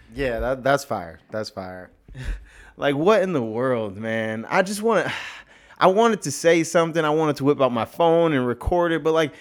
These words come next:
Speaker 2: you know, that was her moment, and I didn't, and I also didn't wanna interrupt it, but it was really, really cool. But anyway, so what I wanna talk about today is, uh,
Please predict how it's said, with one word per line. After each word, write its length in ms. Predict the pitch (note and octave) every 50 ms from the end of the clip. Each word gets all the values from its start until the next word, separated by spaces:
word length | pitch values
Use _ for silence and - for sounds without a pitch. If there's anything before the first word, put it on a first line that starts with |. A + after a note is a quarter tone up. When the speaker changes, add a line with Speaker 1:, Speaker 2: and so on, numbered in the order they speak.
| - - - - -
Speaker 2:
you 120 | D#3+ E3+
know, 120 | E3 D#3+
that 140 | D#3 F3 F#3+
was 160 | G3 E3+ C3
her 220 | A#2 C3 D#3+ E3+ E3
moment, 500 | D3 C3+ C3+ C#3 D3+ D3+ C#3 A#2+ A2 - -
and 120 | A#2 B2
I 100 | B2 B2+
didn't, 180 | C3 C3+ C#3 -
and 160 | A#2 B2+ C3+
I 80 | C3+ C3
also 320 | B2+ C#3 D3 C#3+ - C#3
didn't 240 | B2+ C3 C3 C3 A2+
wanna 240 | A#2 B2+ B2+ B2+ A#2
interrupt 580 | G2+ B2 B2+ - - G#2+ G#2+ A#2+ A#2+ A#2+ -
it, 180 | G#2+ G2+ - -
but 240 | G2 A#2 A2+ G#2+ E2+
it 100 | B2 F3
was 200 | F3+ D3 B2+ A#2
really, 220 | C3 C#3 C#3 B2+ A#2+
really 180 | A#2 A2+ A2
cool. 220 | G#2 - B2+ A#2 G#2+
But 160 | G2 B2+ D#3+
anyway, 380 | G3 G#3+ G#3 E3+ C#3+ A#2 G2+ - - _ _ _ - - - _ _ _ _ _
so 340 | - - - F#3 F#3 F3+ F3 -
what 260 | - F#3 F#3 G#3+ A3+
I 40 | B3+
wanna 200 | A#3+ A#3 F#3 D3+
talk 240 | - E3 D#3+ D#3 D#3
about 220 | D3+ C#3 B2+ A#2+
today 280 | - C3 B2+ B2 B2+ A#2+
is, 220 | A#2+ A#2 A2 A#2+
uh, 320 | B2 A#2 A2+ A2 G#2+ G#2+